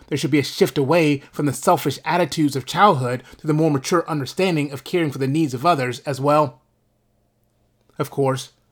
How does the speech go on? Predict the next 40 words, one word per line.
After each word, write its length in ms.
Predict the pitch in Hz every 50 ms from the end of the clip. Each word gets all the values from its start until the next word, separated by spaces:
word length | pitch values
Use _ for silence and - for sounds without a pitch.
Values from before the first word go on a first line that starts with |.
| _ _
this 120 | - 165 143
is 120 | 135 135
more 160 | 147 143 135
difficult 600 | 131 110 151 156 135 131 - 151 139 135 - _ _ -
when 120 | - 160
our 60 | 147
needs 260 | 139 139 147 151 135
have 100 | 135 139
not 180 | 143 139 135 135
been 160 | - 139 131
met, 320 | 135 139 143 143 143 - _ _ _ _ _ _ _ _ _ _ _ _ -
or 100 | - 165
when 80 | 160 156
we've 160 | 147 135 131
never 300 | 139 156 156 151 147 135
discovered 500 | 139 135 - - 185 170 143 143 139 135 -
our 100 | 156 135
true 180 | - - 147
self. 480 | 135 - - 151 147 147 135 - - _ _ _ _ _ _ _ _ _ _ _ _ _ _ _ _ _ _ _ _ -
It's 100 | 156 135
hard 160 | - 160 156
to 80 | 131 127
give 160 | 135 156 147
ourselves 320 | 139 135 - 165 147 131 120
away 440 | 131 120 131 165 165 160 151 143
when 260 | - - - - 151 147
we 0 |
don't 200 | 151 156 147 143
know 140 | 147 165
what 140 | 165 151 127
we 100 | 127 131
have 260 | 113 127 131 123 117 -
to 100 | - 135
offer. 480 | 131 131 139 135 - 147 131 131 - _ _ _ _ _ _ _ _ _ _ _ _ _ _ _ _ _ _ _ _ _ _ -
In 100 | 139 127
fact, 380 | - 143 120 117 131 139 - _ _ _ _ _ _ -
much 180 | 156 143 -
of 80 | 143 143
our 80 | 139 127
self-centeredness 1160 | - - 165 147 143 139 - - _ _ - - - 175 160 160 160 139 135 135 131 131 -